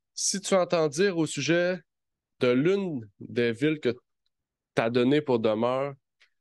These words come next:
euh, l'Éternel, ton Dieu, des gens pervers sont sortis du milieu de toi et ont séduit les habitants de leur ville en disant : Allons et servons d'autres dieux,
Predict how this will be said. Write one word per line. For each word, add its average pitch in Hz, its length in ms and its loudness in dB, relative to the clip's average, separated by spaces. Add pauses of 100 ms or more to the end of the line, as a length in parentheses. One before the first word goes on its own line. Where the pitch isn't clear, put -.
(720)
euh, 98 440 0
l'Éternel, 123 580 0
ton 110 180 0
Dieu, 131 380 -2 (580)
des 131 220 0
gens 175 220 0
pervers 151 480 -2
sont 147 100 -8
sortis 131 300 -8
du 127 120 -4
milieu 127 220 2
de 123 120 2
toi 139 300 0
et 127 60 2
ont 117 120 2
séduit 131 380 -4
les 131 160 0
habitants 113 300 -2
de 117 60 2
leur 107 200 0
ville 127 160 0
en 110 80 0
disant : 107 360 -4
Allons 139 320 0
et 151 40 0
servons 135 360 -2
d'autres 131 300 0
dieux, 120 360 -4